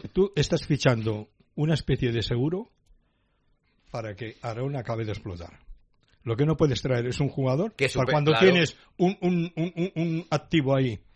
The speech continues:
Speaker 1: de lo que estamos hablando, de los dos que podemos traspasar, a un jugador que le haga sombra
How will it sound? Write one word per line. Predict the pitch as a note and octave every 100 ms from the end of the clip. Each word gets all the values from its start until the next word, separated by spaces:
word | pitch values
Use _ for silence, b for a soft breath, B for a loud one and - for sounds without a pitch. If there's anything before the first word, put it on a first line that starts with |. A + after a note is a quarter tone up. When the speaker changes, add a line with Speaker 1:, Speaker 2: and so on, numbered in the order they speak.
| _ _ _
Speaker 1:
de | C3 B2+
lo | A#2+
que |
estamos | A#2 D3 D3 C3+
hablando, | C3 B2+ A2+
de | A#2
los | A2+ G#2
dos | C#3
que | C3+
podemos | B2 B2 A#2 -
traspasar, | A#2+ - A#2+ E3+ F3+ b b
a | B2+ -
un | C#3+ D3 C3+
jugador | C#3 C3+ E3 C3+
que | C3+
le |
haga | C3 B2+
sombra | D#3 D#3 F3+